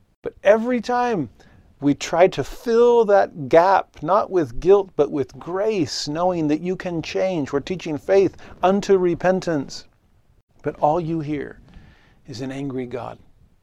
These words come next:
That's a God of your invention. All you see is an arm of anger instead of an arm of safety. All you feel is fear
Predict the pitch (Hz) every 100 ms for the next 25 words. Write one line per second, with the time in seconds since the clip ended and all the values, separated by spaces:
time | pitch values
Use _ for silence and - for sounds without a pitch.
0 | _ _ _ - 135 - 127 127 131 117
1 | 110 127 131 131 - 120 113 113 110 107
2 | 107 _ _ _ _ _ _ _ - 143
3 | 165 160 - 185 165 127 135 151 160 170
4 | 147 127 - 180 190 190 143 139 135 127
5 | - 175 175 143 151 156 151 143 123 -
6 | 69 67 - - - _ _ _ _ _
7 | - - 139 151 139 165 160 135 120 -
8 | - 190 170 - 120